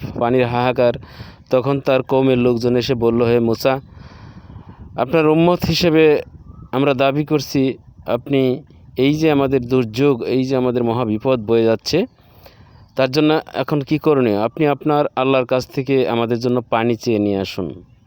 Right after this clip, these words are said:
আমরা তো আর বাঁচতে পারতেছি না।" তো হযরত মূসা আলাইহিস সালাম তখন আল্লাহর সাথে সাক্ষাৎ করতে গেলেন এবং গিয়ে বললেন, আহ, আল্লাহর কাছে পানি চাইলেন।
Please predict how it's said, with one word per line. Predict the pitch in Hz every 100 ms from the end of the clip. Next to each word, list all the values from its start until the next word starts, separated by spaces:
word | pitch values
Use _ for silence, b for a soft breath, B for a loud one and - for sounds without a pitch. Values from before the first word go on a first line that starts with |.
| b b b b
আমরা | 110 123
তো | 127
আর | 139 139
বাঁচতে | 139 131 -
পারতেছি | 120 101 - -
না।" | 92 87 - - - - B B B B B B B
তো | 147
হযরত | 151 175 185
মূসা | 175 170
আলাইহিস | 185 185
সালাম | 190 185 180 180 - - - _ - - - - _ -
তখন | 151 156 156 151 147 - - - -
আল্লাহর | 131 139 135
সাথে | - 135
সাক্ষাৎ | 139 127 110 135
করতে | 143 - 143
গেলেন | 127 147 190 214 _ -
এবং | 120 110 113 104 - - _ -
গিয়ে | 123 131
বললেন, | 113 120 120 120 107
আহ, | - - - - - - -
আল্লাহর | 113 110 117 120
কাছে | 113 110
পানি | 117 113 113
চাইলেন। | 107 104 98 90